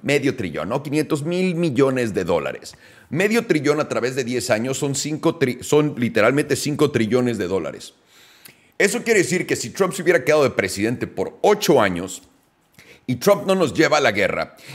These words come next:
y no necesitaríamos darle ese presupuesto de guerra tan potente a todas nuestras, a, a nuestras hermosas compañías que nos salvan y crean todas estas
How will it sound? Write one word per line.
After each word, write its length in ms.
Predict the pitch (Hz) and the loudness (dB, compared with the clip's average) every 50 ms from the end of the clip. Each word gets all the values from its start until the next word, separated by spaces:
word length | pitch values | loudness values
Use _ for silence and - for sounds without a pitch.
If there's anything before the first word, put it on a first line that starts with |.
| - - | -8 -2
y 120 | 139 151 | 0 2
no 140 | 160 175 190 | 2 2 2
necesitaríamos 840 | 214 202 - 151 123 127 - - 113 123 131 139 135 143 139 104 87 | 2 -2 -2 -4 -6 -6 0 0 0 2 2 0 0 2 0 0 2
darle 380 | 131 131 127 120 113 110 127 | 2 2 2 2 2 0 0
ese 160 | 135 - 151 | 0 0 -2
presupuesto 720 | - - 120 107 - - 95 - 120 131 120 - - 120 92 | -2 -2 -4 -4 -4 -6 -10 -4 -4 -4 -4 0 -2 0 0
de 100 | 95 90 | 0 -2
guerra 380 | 82 113 123 117 110 104 101 | 2 2 2 2 2 0 0
tan 320 | - 98 95 90 - - _ - | -2 -4 -4 -4 -10 -14 _ -6
potente 640 | - 107 101 - - 151 135 120 101 - 90 71 - - - - - - _ - | -4 -4 -4 0 0 0 0 0 -2 -4 -6 -8 -8 -12 -20 -20 -20 -20 _ -2
a 220 | - 107 104 - | -2 -2 0 2
todas 260 | - 196 185 185 170 139 | 0 2 4 2 2 2
nuestras, 840 | 147 135 110 - - 120 110 104 104 101 98 95 90 85 - - - - _ _ _ _ _ - - | 2 0 0 0 2 4 6 6 8 8 6 6 4 2 -2 -8 -16 -20 _ _ _ _ _ -10 0
a, 380 | - 113 113 110 104 98 98 - | 4 6 6 8 6 6 4 2
a 100 | 113 110 113 | 2 0 2
nuestras 360 | 113 117 117 - 131 110 - | 2 -2 0 -2 -4 0 0
hermosas 600 | 127 123 135 160 180 180 175 180 165 147 120 - | 0 0 4 4 4 4 6 4 4 4 2 0
compañías 640 | - - 139 127 - 135 127 135 160 170 156 131 - | 0 0 0 2 2 0 0 2 2 2 2 2 0
que 100 | 135 123 | -2 -2
nos 140 | 120 117 | -2 -2
salvan 340 | - 156 147 143 135 127 120 | 0 2 2 2 2 2 0
y 60 | 107 | 0
crean 280 | - 143 147 143 135 117 | -2 0 0 0 0 2
todas 260 | - 147 135 123 104 | 0 0 0 2 0
estas 360 | 139 135 - 143 127 120 - | -2 -2 2 0 0 0 0